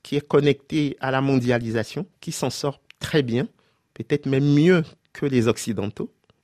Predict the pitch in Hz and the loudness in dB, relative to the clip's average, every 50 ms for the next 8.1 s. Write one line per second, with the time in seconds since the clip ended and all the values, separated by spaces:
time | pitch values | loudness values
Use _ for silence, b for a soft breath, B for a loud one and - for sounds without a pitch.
0 | _ - 160 156 156 160 143 147 147 151 156 190 208 208 220 - _ _ - 135 | _ -2 -2 0 0 0 2 4 4 4 4 4 2 0 0 -4 _ _ -8 -4
1 | 131 143 - - - 160 156 - 190 190 196 165 147 143 147 143 139 135 139 147 | -2 -2 0 0 0 0 2 2 2 2 2 2 2 0 0 -2 -2 -2 0 0
2 | 156 165 160 147 127 123 123 113 107 113 117 175 202 - - 139 139 139 - - | 0 0 0 0 0 0 0 0 0 -2 -2 -4 -6 -6 -4 0 0 0 2 0
3 | 151 135 151 160 165 147 135 127 120 123 120 117 - 143 - - _ - - - | 0 0 0 0 2 4 4 4 4 4 2 2 0 -2 -4 -4 _ -16 -12 -8
4 | 156 143 147 143 139 170 170 - - - - 180 180 190 226 208 - - 139 135 | -4 -2 -2 0 0 -2 -4 -6 -6 -4 -2 0 0 0 -2 -4 -6 -6 -4 -4
5 | 135 120 - 147 165 190 160 143 127 117 131 135 139 123 113 104 98 - - _ | -2 0 2 2 2 4 4 2 2 4 2 2 2 0 -6 -8 -10 -12 -20 _
6 | _ _ _ b b b b b b b b b b b 139 135 135 156 180 180 | _ _ _ b b b b b b b b b b b -8 -2 -2 0 -2 -2
7 | - - - - 156 156 165 165 170 175 175 175 175 175 180 170 156 151 175 190 | -4 -10 -12 -8 -2 2 2 4 4 4 4 4 4 4 4 4 4 4 2 2
8 | 202 220 | 2 0